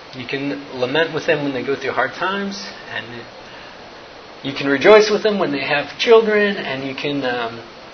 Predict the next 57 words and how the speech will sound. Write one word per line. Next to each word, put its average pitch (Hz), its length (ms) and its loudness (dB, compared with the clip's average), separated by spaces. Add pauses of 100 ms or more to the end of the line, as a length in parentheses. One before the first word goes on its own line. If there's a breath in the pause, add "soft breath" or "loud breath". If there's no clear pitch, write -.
(220)
you - 80 -10
can 135 160 -2
have - 200 0
to 147 60 -6
drive 147 300 10
out 156 120 8
of 143 60 4
your 135 80 4
city 175 320 2
and 143 100 0
try 156 140 6
to 147 60 4
find 143 220 0
a - 100 -2
farm 165 280 4
that 131 100 -2
sells 139 420 4 (160)
goats - 340 6
or 127 120 -2
sheep 101 320 -2
so - 120 -2
you 139 140 -2
can 120 140 -8
slaughter 175 380 2
one, 165 200 -2
so 139 140 -2
you 131 120 -2
can 120 280 -6 (1040 loud breath)
physically 180 400 10
slaughter 170 420 8
a 139 60 8
sheep 190 220 -2
that 170 180 0
you've 143 140 0
never 165 260 4
done 151 160 4
anything 165 220 0
like 151 160 0
that 160 180 4
before, 170 240 0
and 170 80 2
then 160 100 0
you 147 100 0
come 170 180 4
back 160 240 6
and 147 100 0
you 127 80 -2
barbecue 156 520 2
it 110 120 -4
and 135 80 -8
you 131 80 -8
celebrate 147 460 0
the 139 80 -4
birth 135 260 0
of 123 60 -10
their 120 120 -2
son. 113 320 -8